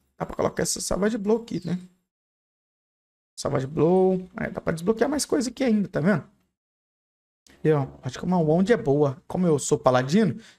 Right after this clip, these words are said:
eu sempre procuro lugar pra caçar aqui. Eu vou bater cri, é... ou role, né? Ou físico, né? Colocar uma Wand. Olha lá, ó. Dá pra desbloquear mais alguma coisinha aqui ainda, ó.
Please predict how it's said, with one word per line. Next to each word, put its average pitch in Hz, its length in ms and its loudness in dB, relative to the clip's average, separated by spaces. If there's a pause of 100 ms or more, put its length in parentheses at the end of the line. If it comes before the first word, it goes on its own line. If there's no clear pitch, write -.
eu 147 60 -4
sempre 185 240 2
procuro 196 340 2
lugar 190 200 6
pra 185 100 2
caçar 175 320 2
aqui. 180 160 -2
Eu 180 60 4
vou 170 120 -2
bater 165 280 2
cri, 196 460 0 (160)
é... 139 320 2 (300)
ou 185 180 6
role, 196 520 6
né? 185 320 4
Ou 180 180 6
físico, 156 600 -4
né? 151 180 -2 (1120)
Colocar - 220 -6
uma 135 200 -2
Wand. 196 360 4 (720)
Olha 160 120 2
lá, - 40 2
ó. - 120 -6 (160)
Dá - 80 -8
pra - 100 -6
desbloquear 220 360 -2
mais 220 120 4
alguma 233 160 0
coisinha 220 380 2
aqui 220 200 0
ainda, 139 320 -2
ó. - 60 -6